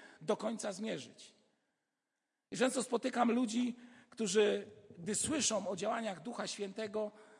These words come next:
czy też o działaniach w Kościele, czy też o naszym, mojej, czy też twojej wierze w Jezusa Chrystusa dziś, mówią: „Nie,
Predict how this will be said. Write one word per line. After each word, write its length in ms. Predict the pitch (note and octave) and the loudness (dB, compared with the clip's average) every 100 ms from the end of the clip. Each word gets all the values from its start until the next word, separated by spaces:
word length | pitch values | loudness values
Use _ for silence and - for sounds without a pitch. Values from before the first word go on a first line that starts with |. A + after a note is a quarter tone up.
| - | -20
czy 120 | F#3 | -10
też 140 | F#3 F#3+ | -6 -2
o 60 | |
działaniach 460 | F#3+ A3 A3+ A3 G3+ | 2 2 2 -2 -4
w 60 | |
Kościele, 500 | - F#3+ - A3+ A#3 | -4 -2 0 0 0
czy 120 | G#3+ - | -4 -6
też 220 | F3+ - | -6 -4
o 160 | F#3+ G3 | -4 -2
naszym, 500 | G3 F#3+ F#3+ F#3 F#3+ _ D#3 | -2 -4 -4 -6 -12 _ -4
mojej, 400 | G3+ B3 F#3+ D#3 | 0 2 0 -8
czy 140 | - | -12
też 220 | D3+ - | -10 -12
twojej 420 | - A3+ G#3 F#3+ - - _ - | -6 -4 -4 -8 -14 -20 _ -4
wierze 340 | G3 G#3+ G3+ | 0 0 -2
w 80 | E3+ | -4
Jezusa 360 | D#3 G#3 G#3+ | -6 -4 -4
Chrystusa 520 | F3+ E3+ - G#3 F#3+ E3 | -6 -6 -8 -6 -6 -6
dziś, 380 | F#3 G#3 - - _ _ _ _ _ _ _ _ _ | -6 -6 -8 -14 _ _ _ _ _ _ _ _ _
mówią: 260 | - F3+ F3+ | -8 -6 -6
„Nie, 520 | - A3+ G3+ C#3 | -4 -4 -4 -6